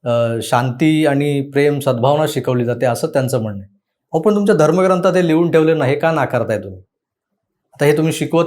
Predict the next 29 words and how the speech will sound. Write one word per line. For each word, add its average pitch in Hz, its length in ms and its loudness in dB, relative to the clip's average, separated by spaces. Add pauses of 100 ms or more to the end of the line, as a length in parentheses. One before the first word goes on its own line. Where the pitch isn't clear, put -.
नाही 139 380 -2 (520)
असं 127 180 -2
म्हणू 139 220 0
नका, 123 240 -2 (920)
हे 135 80 2
सिद्ध 135 300 0
करायलाही 156 480 2 (640)
कदाचित 135 340 0 (260)
एखाद्या 135 340 0
दिवशी 135 340 0
पुरावे 135 380 0
घेऊन 131 240 0
येता 131 220 0
येईल 113 240 -4
समोर. 104 280 -10 (1800)
पण 220 300 2 (640)
तुम्ही 202 280 4
तुमचा 190 240 4
धर्म 170 340 2
जेव्हा 180 180 4
पालन 156 320 2
करत 151 220 0
असता 147 340 2
आणि 151 320 -2 (400)
एक 127 180 -2
दुसरी, 156 560 -2 (480)
एक 135 260 -6
धार्मिक, 131 480 0
अ, 131 360 2